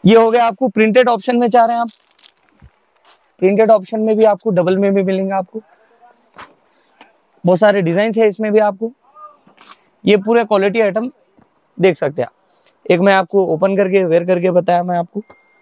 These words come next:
Same वैसा ही item रहेगा। इसमें भी आपको जो है दो towel मिलेंगे, दो napkins मिलेंगे आपको, दो bath gown है, दो जोड़ी slipper भी रहेंगे इसमें भी। Color option देख सकते हैं,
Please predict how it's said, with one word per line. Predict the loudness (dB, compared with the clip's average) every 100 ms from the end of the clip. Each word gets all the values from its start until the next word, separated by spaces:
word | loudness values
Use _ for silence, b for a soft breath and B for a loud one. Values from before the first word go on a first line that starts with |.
| _ -8
Same | 0 2
वैसा | 2 2
ही | 0
item | 0 -2 -2
रहेगा। | -4 -8 _ _ -2
इसमें | 0 2
भी | 4
आपको | 2 0 -2
जो | 2
है | 2
दो | 2 0
towel | 2 2 -2
मिलेंगे, | -4 -2 0
दो | 0 0
napkins | -2 -4 -4 -4
मिलेंगे | -4 -4 -2
आपको, | -4 -4 -8 -10 _ _ _ _ -4
दो | 0 4
bath | 2 2
gown | -2 -2
है, | -6 -8 -2
दो | 0
जोड़ी | 2 0 -2
slipper | -2 -2 0 -2
भी | -2
रहेंगे | -2 -4
इसमें | -6 -10 -14
भी। | -16 -20 _ _ _ _ _ _ _ _ _ -2
Color | 0
option | 2 0 -2 0
देख | 0
सकते | -2 -4
हैं, | -4